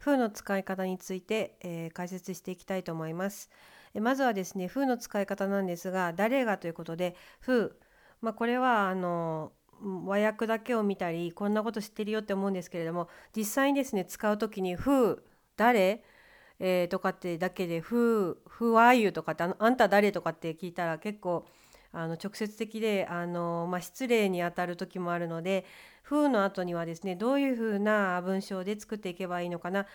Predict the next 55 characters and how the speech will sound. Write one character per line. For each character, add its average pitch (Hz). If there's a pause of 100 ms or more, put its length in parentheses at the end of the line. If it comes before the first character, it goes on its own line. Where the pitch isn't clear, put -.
(120)
ど 247
う 262
い 262
う 240
文 226
法 214
の 196
形 196
が 202
あ 202
る 202
の 196
か 190
な 214
っ 233
て 214
い 196
う -
こ 185
と 185
で、 214 (240)
え 185
ー、 -
解 180
説 175
し -
て 175
い 170
き -
た 180
い 170
と 175
思 160
い 160
ま 180
す。 - (480)
ま 269
ず 269
は 226
で 185
す -
ね、 180
who 277
足 196
す 214
動 196
詞、 208
次 240
は 214
動 196
詞 208
が 208
来 208
ま 180
す。 -